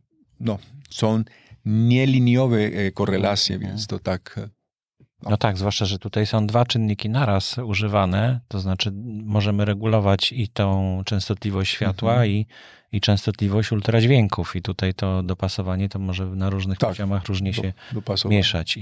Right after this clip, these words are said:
Speaker 2: jeszcze w różnych materiałach, prawda? Czyli w wodzie inaczej, a, a w jakichś, e, rozpuszczalnikach też w inny sposób, tak?
Speaker 1: Dokładnie, ma pan rację. E, to znaczy jest, jest, e, no, materiały też, e,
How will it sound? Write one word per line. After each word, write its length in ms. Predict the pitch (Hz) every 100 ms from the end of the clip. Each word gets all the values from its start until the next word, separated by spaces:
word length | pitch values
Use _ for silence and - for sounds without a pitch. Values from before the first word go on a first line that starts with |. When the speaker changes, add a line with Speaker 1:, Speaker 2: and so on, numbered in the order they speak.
| 98
Speaker 2:
jeszcze 220 | 104 -
w 60 | 98
różnych 320 | 98 95 101
materiałach, 560 | 98 107 107 90 85 -
prawda? 380 | 87 85 95 101
Czyli 200 | 92 85
w 40 |
wodzie 300 | 95 90 90
inaczej, 440 | 90 87 92 101
a, 140 | 92 95 - - - - - - -
a 140 | 92
w 40 | 87
jakichś, 420 | 90 - - -
e, 200 | 92 92
rozpuszczalnikach 840 | 92 - 101 - 98 92 92 92
też 240 | - 92 -
w 200 | 92 87
inny 280 | 95 90 90
sposób, 480 | - 78 - 82
tak? 360 | - 101 120 - -
Speaker 1:
Dokładnie, 380 | 117 117 143 123
ma 100 | 110
pan 180 | 120 117
rację. 360 | 131 - 104 175 185 190 _
E, 300 | - - 104 104 120 - - _ _
to 100 | -
znaczy 320 | - 123 120 131
jest, 300 | 120 113 -
jest, 240 | 110 -
e, 80 | 117 - - - 127 -
no, 260 | 123 147 139 113 117 - - 98 -
materiały 580 | 113 104 104 127 131
też, 340 | 117 101 98 98
e, 320 | 92 95